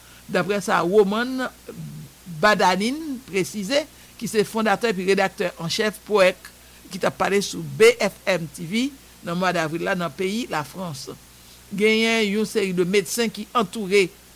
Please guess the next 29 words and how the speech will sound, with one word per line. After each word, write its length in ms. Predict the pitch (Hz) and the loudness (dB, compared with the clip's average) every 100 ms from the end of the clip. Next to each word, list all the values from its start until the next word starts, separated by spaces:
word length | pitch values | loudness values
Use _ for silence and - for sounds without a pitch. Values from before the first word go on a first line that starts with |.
| - | -10
Vladimir 480 | 165 202 175 190 180 160 | 0 0 0 -4 -4 -6
Poutine, 320 | 143 139 254 - | -10 -6 -6 -4
e 40 | |
sa 200 | - 196 | -4 -2
atire 540 | 208 - - 190 175 175 - | -2 -2 -2 -2 -2 -2 -8
atansyon, 720 | 151 - 175 175 - 277 330 - - - - | -8 -6 -8 -8 -2 0 0 -4 -20 -20 2
e 140 | 202 | 8
yo 80 | 214 | 8
di 220 | 180 247 220 170 147 | 6 0 -2 -4 2
valè 260 | 214 208 | 4 4
medsen 380 | 220 214 - 208 | 2 0 -2 -4
yo 80 | 226 | -2
chak 300 | 220 214 202 | 0 2 0
jou, 220 | 160 262 277 - - | -4 -6 -6 -12 -2
chak 260 | 269 226 - | 0 0 2
ane, 340 | 220 202 247 247 240 - - | 2 4 4 2 0 -14 2
y 60 | 190 | 2
a 60 | |
vin 200 | 165 202 175 | 4 0 0
pi 120 | 214 | -6
plis, 220 | - 247 180 | -2 -4 -2
dapre 280 | 185 190 180 | -2 -2 -2
sa, 220 | 220 220 220 - - - | 2 2 0 -10 -20 -12
jounal 400 | 156 202 185 180 | -6 0 2 2
la 140 | 180 | -2
fè 80 | 180 | -4
konnen 200 | 175 196 | -4 -2
apati 320 | 185 175 170 180 | -2 -4 -6 -6
de 140 | 180 | -6